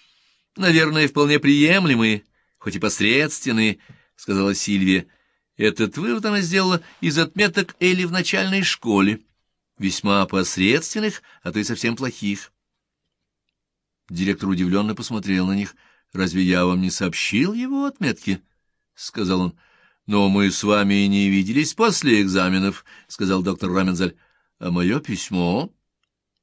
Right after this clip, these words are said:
начал доктор Уоррен. «Какое письмо?» — спросил доктор Рамензаль. «Разве нам послали письмо?» «Да, я вам написал», — сказал доктор Уоррен, «и мне еще никогда не было так трудно писать».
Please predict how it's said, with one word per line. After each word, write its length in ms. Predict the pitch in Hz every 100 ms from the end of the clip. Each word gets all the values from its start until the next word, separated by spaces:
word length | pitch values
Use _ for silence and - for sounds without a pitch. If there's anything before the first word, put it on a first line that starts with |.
| _ -
начал 400 | 98 95 - 98
доктор 260 | 90 - 95
Уоррен. 380 | 95 95 92 - _ _ _ _
«Какое 440 | - - 165 107 87
письмо?» — 520 | 95 82 98 90 90 _ _ _ _ _ _ _
спросил 600 | - - 98 - 101 92
доктор 300 | 98 - 95
Рамензаль. 440 | 98 95 90 92 - _ _
«Разве 300 | 104 98 92
нам 240 | 101 98 90
послали 580 | 98 87 104 95 92
письмо?» 600 | 87 95 90 - 117 240 - _ - -
«Да, 380 | 95 92 101 156
я 200 | 226 143
вам 380 | 95 110 165 - _ -
написал», — 720 | 170 113 101 - 101 117 135 _ _ _
сказал 380 | - 110 95 95
доктор 280 | 92 - 95
Уоррен, 360 | 98 98 95 87 - -
«и 100 | 98
мне 260 | 98 110 110
еще 260 | 107 120
никогда 440 | 110 107 101 110 110
не 160 | 113
было 180 | 120 110
так 160 | 104 95
трудно 640 | 104 123 143 110 101 92
писать». 600 | - 98 - 113 113 -